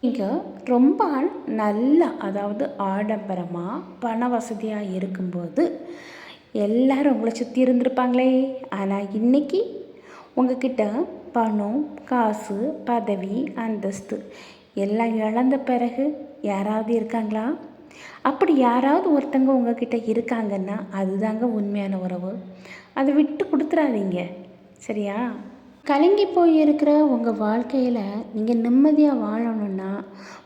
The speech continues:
மூணு விஷயத்த கடைப்பிடிங்கங்க. யாருக்கும் பாவம் பார்க்காதீங்க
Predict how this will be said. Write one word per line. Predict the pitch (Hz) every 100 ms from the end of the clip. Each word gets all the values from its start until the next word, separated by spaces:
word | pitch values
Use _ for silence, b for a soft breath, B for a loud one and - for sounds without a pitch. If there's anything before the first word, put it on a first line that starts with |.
| -
மூணு | 233 269 294
விஷயத்த | 262 214 226 208 214
கடைப்பிடிங்கங்க. | 208 190 214 202 180 180 180 180 180 - B B B B
யாருக்கும் | 220 233 220 269 311 285 - 262 247 -
பாவம் | 208 208 226 240 220
பார்க்காதீங்க | 185 185 185 170 165 170 170